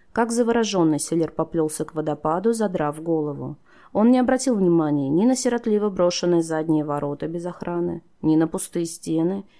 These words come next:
ни даже на что-то мокрое на камешках белого щебня и траве, окрасившие их в тёмный цвет. Обойдя бассейн по кругу и запустив в переливающийся поток воды руку,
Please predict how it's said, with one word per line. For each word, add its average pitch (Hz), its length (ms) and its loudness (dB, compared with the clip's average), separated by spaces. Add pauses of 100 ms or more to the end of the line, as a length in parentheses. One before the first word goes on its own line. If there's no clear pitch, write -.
(160)
ни 208 140 2
даже 202 240 2
на 202 100 2
что-то 214 280 -2
мокрое 170 440 2
на 151 160 2
камешках 165 540 -2
белого 175 360 -2
щебня 156 460 -4
и - 160 -10
траве, 175 520 -4
окрасившие - 800 -4
их - 220 -8
в - 100 -20
тёмный 156 380 0
цвет. 165 460 -8 (480)
Обойдя 185 400 2
бассейн 175 460 2
по 170 140 -2
кругу 214 340 -2
и - 120 -4
запустив 185 520 -4
в - 40 -20
переливающийся 165 920 0
поток 165 360 -4
воды 156 280 0
руку, 214 380 -2